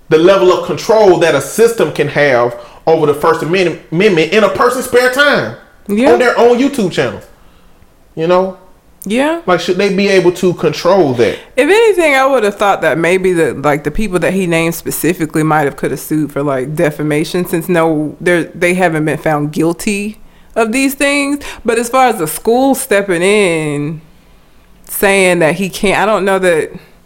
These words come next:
Speaker 2: how does that even work? Like, how do they have a right to do that?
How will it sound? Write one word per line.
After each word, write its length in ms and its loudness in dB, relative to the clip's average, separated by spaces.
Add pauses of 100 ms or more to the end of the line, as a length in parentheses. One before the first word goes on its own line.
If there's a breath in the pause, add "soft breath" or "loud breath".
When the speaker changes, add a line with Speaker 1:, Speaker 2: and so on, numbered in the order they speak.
(100)
Speaker 2:
how 140 0
does 140 -2
that 180 2
even 240 -4
work? 420 -2 (480 soft breath)
Like, 120 0
how 160 2
do 100 0
they 100 0
have 160 0
a 60 -2
right 320 0
to 80 -8
do 200 -6
that? 480 -4